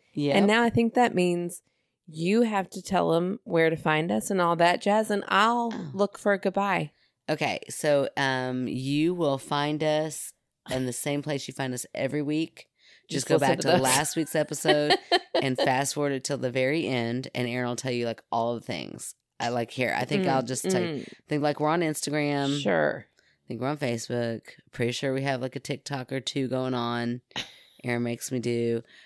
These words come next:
Speaker 1: Um, our socials.
Speaker 2: <laughs>
Speaker 1: I think that's what they are
Speaker 2: Our
Speaker 1: called, right?
Speaker 2: Social Security. No.
Speaker 1: Yeah,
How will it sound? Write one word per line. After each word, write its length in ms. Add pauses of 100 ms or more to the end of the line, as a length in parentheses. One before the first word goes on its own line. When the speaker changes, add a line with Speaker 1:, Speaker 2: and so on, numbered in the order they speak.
(160)
Speaker 1:
Um, 560
our 180
socials. 1040 (100)
Speaker 2:
<laughs> 120
Speaker 1:
I 60
think 160
that's 240
what 140
they 140
are 180
Speaker 2:
Our 60 (120)
Speaker 1:
called, 420
right? 40
Speaker 2:
Social 300
Security. 760
No. 140
Speaker 1:
Yeah, 320